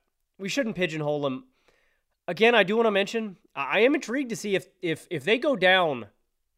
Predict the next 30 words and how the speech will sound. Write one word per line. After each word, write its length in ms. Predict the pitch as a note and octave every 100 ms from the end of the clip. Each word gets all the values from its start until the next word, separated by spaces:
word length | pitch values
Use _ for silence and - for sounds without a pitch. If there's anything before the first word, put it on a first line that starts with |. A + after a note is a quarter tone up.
| _ _ _ _ _ _ -
I 100 | B3+
don't 140 | D4+
think 140 | D#4 B3
the 80 | F3
biggest 320 | G3+ F#3+ F3
X 200 | E3+ -
factor 380 | F3+ D3+ - C3+
for 140 | C#3+
the 60 | B2+
forty-niners 840 | D3+ D3+ C#3 C3+ C#3 C3+ A#2 - D#3+
is, 680 | D3 D3 C#3 A#2+ G#2 - - _ _ _ _ -
it, 140 | C4+ C4+ -
it's 160 | A#3+
probably, 280 | - C#4 C#4
McCaffrey's 720 | A#3 - G3 A3 C4+ C#4 C4
probably 360 | - G#3+ A3 G#3
one. 460 | D#3 E3+ A3+ B3+ A#3+ _ _ _ _ -
I 120 | G3
don't 160 | B3 D4+
think 120 | C#4
the 80 | G3+
second 380 | - A3 A3 F3
biggest 320 | E3+ D#3+ F3
X 160 | D#3+
factor 340 | - D#3 D3 D3
for 140 | C#3+
them 220 | C#3 C#3+
is 160 | C3+ A2
Debo, 580 | D#3+ F#3+ F#3+ F#3 E3+ D#3
Ayuk, 440 | C#3 C#3+ D3+ D3+